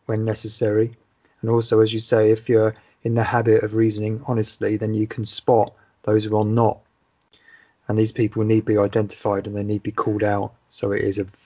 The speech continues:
it is a crucial skill, and one that, one that adults,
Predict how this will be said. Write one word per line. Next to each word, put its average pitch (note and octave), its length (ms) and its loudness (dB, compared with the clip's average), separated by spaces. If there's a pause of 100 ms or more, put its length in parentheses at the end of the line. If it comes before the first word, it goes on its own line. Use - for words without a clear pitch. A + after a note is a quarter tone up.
(120)
it - 80 -16
is G#2 240 -2
a G#2+ 40 -12
crucial G#2+ 800 -2
skill, G2 440 -2 (320)
and G#2 100 -2
one G#2 340 0
that, - 200 -8
one G#2 220 2
that G#2 200 2 (380)
adults, A2+ 520 0